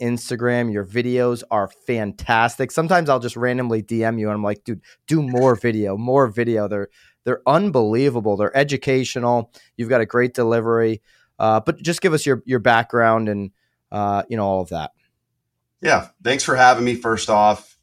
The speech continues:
Speaker 2: And, um, I specialize in the sale of apartment buildings here in Southern California. I run a team of twelve in,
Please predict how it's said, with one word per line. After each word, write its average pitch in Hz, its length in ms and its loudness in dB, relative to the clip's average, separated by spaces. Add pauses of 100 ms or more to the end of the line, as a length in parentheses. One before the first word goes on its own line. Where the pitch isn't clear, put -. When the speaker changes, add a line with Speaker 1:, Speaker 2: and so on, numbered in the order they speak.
(100)
Speaker 2:
And, 101 340 -4
um, 95 540 0 (200)
I - 60 -4
specialize 120 600 -2
in 110 40 -2
the 107 60 0
sale 107 260 0
of 95 80 -2
apartment 98 360 -6
buildings 98 360 -4
here 101 160 -4
in 87 80 -4
Southern 92 320 -4
California. 90 600 -4
I 90 240 0
run 92 240 -4
a 82 80 -10
team 92 580 -4
of 82 240 -8
twelve 92 480 -2
in, 85 220 -8